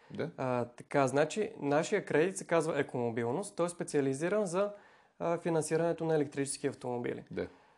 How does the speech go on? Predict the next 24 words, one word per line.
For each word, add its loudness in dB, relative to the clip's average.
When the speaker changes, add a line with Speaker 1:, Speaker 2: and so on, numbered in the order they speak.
Speaker 2:
Създадохме 4
го, 2
мисля, 2
две 4
хиляди 6
и -4
петнайсета -2
година. 0
Той 6
тогава 6
беше 4
с -8
много 2
добри 0
условия -2
на -4
пазара. 0
От, -2
а, 4
края 8
на 4
две 4
хиляди 4
и -8